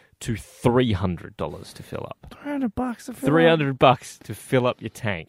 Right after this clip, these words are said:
Speaker 1: And imagine if you were using a tank a week, which is pretty common in the regions. Imagine three hundred dollars. That's,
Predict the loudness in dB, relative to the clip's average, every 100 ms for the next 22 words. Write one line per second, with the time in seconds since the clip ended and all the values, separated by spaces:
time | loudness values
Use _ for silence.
0 | -12 -8 -8 -8 -10 -10 -8 -6 -6 -6
1 | -6 -2 -2 2 4 4 2 -4 -16 _
2 | _ -16 -10 -4 -4 0 -2 -2 -2 2
3 | 2 0 -6 -16 -18 -18 -18 -10 -4 -2
4 | 2 4 4 2 -12 -8 -8